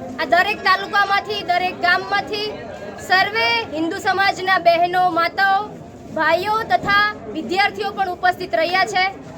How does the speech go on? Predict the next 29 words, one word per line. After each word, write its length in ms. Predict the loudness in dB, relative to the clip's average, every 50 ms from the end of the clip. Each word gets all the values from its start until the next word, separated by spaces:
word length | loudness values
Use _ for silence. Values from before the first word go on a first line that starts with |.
| -16 -12 -2
સર્વેની 500 | 2 2 2 4 4 2 2 2 2 0
એક 180 | 0 0 -2 -2
જ 60 | 2
માંગણી 420 | 4 4 4 4 2 -4 -6 -8
છે 260 | -2 2 2 2 2 0 -4 -12 -14 -14 -12 -10 -10 -12 -12 -10 -6
કે 340 | 2 4 4 4 4 2 -2 -6 -6 -2
બાંગ્લાદેશમાં 760 | 0 0 0 2 0 -2 -2 -2 -4 -6 -2 -2 -2 -2 0
ચાલતા 580 | 0 0 0 0 0 0 2 4 4 4 2 2 -2 -6 -8 -8 -10 -10 -8 -6
હિન્દુ 540 | -4 -4 -2 -2 -2 -2 -2 -4 -6 -6 -10 -14 -12 -2
સમાજ 400 | 0 2 4 4 4 2 2 0
ઉપર 260 | -4 -6 -4 -4 -4 -4
જે 120 | 0 0
અત્યાચાર 600 | 0 0 0 0 0 0 0 0 2 0 0 0
થાય 320 | 0 0 2 2 2 0
છે, 180 | 0 -4 -4 -6 -6 -10 -18 -18 -18 -18 -18 -18 -18 -18 -18 -18 -10 -4
તો 300 | 0 2 2 2 2 2
માનવ 420 | 4 4 4 4 4 2 2 2
અધિકાર 380 | 0 0 0 -4 0 0 0 0
દિવસ 340 | 0 -6 -2 -2 -2 0 2 0 0
આવે 180 | 2 0 -2 -2
છે 160 | -2 -4 -4 -4 -6 -12 -14 -16 -16 -6 -2
ત્યારે 220 | 0 2 2 2
માનવ 360 | 2 2 2 2 2 0 0
અધિકાર 560 | 0 0 0 0 -4 0 4 4 4 4 4
એ 220 | -2 -6 -8 -8 -8
હિન્દુઓને 460 | -8 -8 -8 -6 -6 -6 -2 -2 0
લાગુ 300 | 0 0 -2 -4 -4 -8
નથી 240 | -8 -6 -4 -4 -4
પડતો 420 | -2 -2 -2 0 0 2 0 0